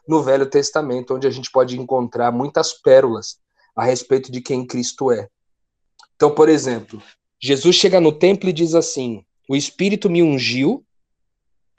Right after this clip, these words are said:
pra que eu pudesse pregar as boas novas aos pobres, libertar os cativos,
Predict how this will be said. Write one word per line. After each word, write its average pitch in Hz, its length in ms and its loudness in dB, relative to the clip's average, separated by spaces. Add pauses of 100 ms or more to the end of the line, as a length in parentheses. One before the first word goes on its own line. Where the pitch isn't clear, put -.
(440)
pra 147 160 4
que 185 100 2
eu 175 60 6
pudesse 160 380 2
pregar 151 340 2
as 151 100 2
boas 147 360 2
novas 123 680 -4 (580)
aos 139 220 2
pobres, 120 640 -2
libertar 139 460 2
os 156 100 -4
cativos, 143 840 -10